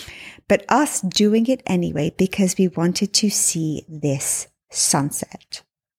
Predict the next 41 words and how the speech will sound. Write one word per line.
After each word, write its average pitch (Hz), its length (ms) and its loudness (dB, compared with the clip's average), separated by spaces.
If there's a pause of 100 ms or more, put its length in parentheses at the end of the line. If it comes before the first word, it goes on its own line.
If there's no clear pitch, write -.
(420)
So - 160 2
I - 20 4
heard 202 240 2
these 320 180 4
guys 220 300 2
talking 196 380 0
about 156 280 0
it. 156 300 0
I 170 80 0
had 170 300 -4
this 247 200 0
flashback. - 840 -4 (520)
And 190 100 -2
then 185 80 4
I 190 40 6
remember 196 260 4
the 190 100 -2
three 208 300 0
of 208 140 -2
us, 160 260 0
like, - 140 0
and 277 100 2
it 294 60 -2
was 294 120 2
cold 269 380 2
actually 180 360 0
that 170 180 2
early 165 180 0
in 160 60 -2
the 165 80 -2
morning, 160 320 -2
putting 220 340 0
on, 196 140 0
like, 185 240 0
these 196 180 -4
hoodies, 202 580 2
going 208 300 4
down 208 240 4
to 220 100 0
the 202 120 0
beach 185 480 2